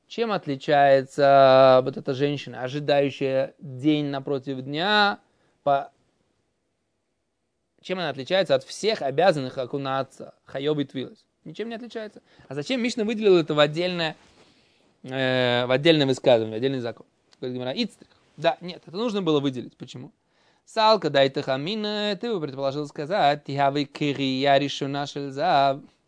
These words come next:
что её видение крови, оно приравнивается к видению кро-, видению не-,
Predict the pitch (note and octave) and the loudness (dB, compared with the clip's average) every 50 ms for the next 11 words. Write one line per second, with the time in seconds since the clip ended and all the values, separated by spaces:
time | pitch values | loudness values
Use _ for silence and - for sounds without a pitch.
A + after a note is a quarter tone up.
0 | _ _ _ _ _ _ _ _ _ _ _ _ _ _ _ _ - - - - | _ _ _ _ _ _ _ _ _ _ _ _ _ _ _ _ -20 -18 -12 -6
1 | C3+ C3 B2+ B2+ B2+ - _ _ _ _ - B2+ C3 C#3+ C#3 C3+ C#3 E3+ G3 G#3 | -2 0 0 0 0 -4 _ _ _ _ -18 -12 -10 -8 -8 -4 -2 0 0 2
2 | G3+ F#3+ D#3 C3+ B2+ C#3+ D3 C#3 B2+ C#3+ C#3 C#3 C3+ C3+ - - C#3 C#3 C3+ B2 | 2 0 -2 -4 -6 -8 -8 -8 -6 -6 -6 -6 -6 -6 -6 -2 0 0 0 0
3 | A2 - _ _ _ _ - C#3 C#3+ D3+ D3 D3 C3 - D3+ D3 C#3+ C3+ C3+ C3+ | -2 -6 _ _ _ _ -8 -6 -4 -4 -4 -4 -4 -4 -2 0 4 4 4 4
4 | C3+ C3+ C3+ C3 C3+ C#3 C3 - C#3+ B2+ - C3+ C3 C#3+ C#3+ C3 C3 C#3 C3+ C3+ | 2 0 -4 -6 -6 -8 -8 -10 -14 -16 -14 -12 -12 -12 -12 -12 -12 -12 -12 -12
5 | C3 - _ - - C#3 C#3 C#3+ E3 - C#3+ D#3+ C3 C3+ C#3+ D3+ C#3 C3+ C#3 C3+ | -14 -14 _ -14 -10 -8 -8 -8 -8 -8 -10 -12 -12 -12 -14 -14 -12 -12 -12 -12
6 | C3+ C#3 C#3 C#3 C#3 C#3 C#3 | -12 -12 -12 -12 -12 -14 -16